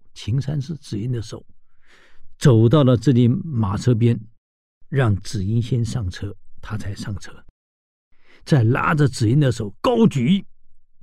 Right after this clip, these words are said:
这样进城。哎呀，那是全秦的文武百官高呼啊！没想到刘邦的风度这么好啊，军纪这么好啊，对刘邦放心了。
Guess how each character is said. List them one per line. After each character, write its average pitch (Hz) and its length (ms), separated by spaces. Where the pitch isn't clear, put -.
这 127 120
样 101 100
进 104 220
城。 - 220
哎 123 220
呀， 117 460
那 123 160
是 127 140
全 131 400
秦 160 440
的 147 140
文 127 100
武 143 280
百 120 280
官 135 280
高 208 220
呼 151 380
啊！ 113 240
没 139 200
想 139 160
到 139 120
刘 139 160
邦 147 200
的 139 60
风 135 240
度 135 240
这 - 160
么 - 140
好 - 400
啊， - 260
军 208 260
纪 185 220
这 165 140
么 156 120
好 113 280
啊， 101 720
对 117 180
刘 101 160
邦 104 220
放 110 340
心 - 320
了。 90 180